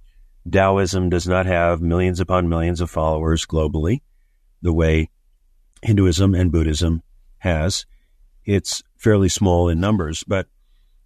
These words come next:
Taoism has a kind of philosophical appeal to some people, especially this idea that the ultimate reality or the way or the Tao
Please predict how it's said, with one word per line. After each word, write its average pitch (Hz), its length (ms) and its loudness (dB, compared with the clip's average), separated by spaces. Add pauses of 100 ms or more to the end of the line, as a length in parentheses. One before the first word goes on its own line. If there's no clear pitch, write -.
(200)
Taoism 120 500 2
has 95 280 -2
a 87 60 -2
kind 92 300 -2
of 78 120 -2
philosophical 90 760 0
appeal 80 340 0
to - 80 -10
some 76 260 0
people, - 460 -4 (1080)
especially 117 480 0
this 95 200 0
idea 78 480 0 (680)
that 87 320 2
the 87 140 2
ultimate 90 400 2
reality 76 540 0
or 76 180 -2
the 80 100 0
way 78 400 0
or 71 160 -2
the 67 120 -4
Tao 73 520 -2